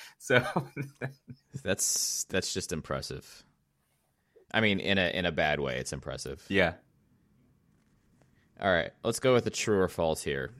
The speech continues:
Speaker 2: F one cars produce more G-force than a space shuttle.
Speaker 1: Um, I'm just gonna say true.
Speaker 2: So, so it says here.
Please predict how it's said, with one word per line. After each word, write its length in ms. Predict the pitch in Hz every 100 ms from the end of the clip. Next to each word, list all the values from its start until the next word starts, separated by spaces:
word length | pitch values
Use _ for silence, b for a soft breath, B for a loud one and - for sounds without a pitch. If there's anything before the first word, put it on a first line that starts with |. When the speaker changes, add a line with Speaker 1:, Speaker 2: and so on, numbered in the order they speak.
| -
Speaker 2:
F 240 | - 113 -
one 220 | 123 113
cars 380 | 110 101 98 -
produce 460 | - 92 90 85
more 380 | 82 90 110 131
G-force 640 | 127 107 101 98 82 78
than 160 | - 78
a 20 |
space 320 | 71 - 80
shuttle. 380 | - 67 57 - _ _ _ _ _ _ _ _ _ _ _ _ _ _ _ _ _
Speaker 1:
Um, 720 | 82 90 90 90 90 90 92 92 _ _ _ _ _ _ _ _ _ _ _ _ _ _ _ _ _ _ _ -
I'm 60 |
just 160 | 98 -
gonna 140 | 117
say 260 | 113 113 101
true. 480 | - - 90 85 85 - _ _ _ _ _ _ _ _ _ - - b b _ _ - - -
Speaker 2:
So, 720 | - - - 104 101 101 98
so 260 | - 107
it 80 | 107
says 300 | - 98 90
here. 320 | 90 76 87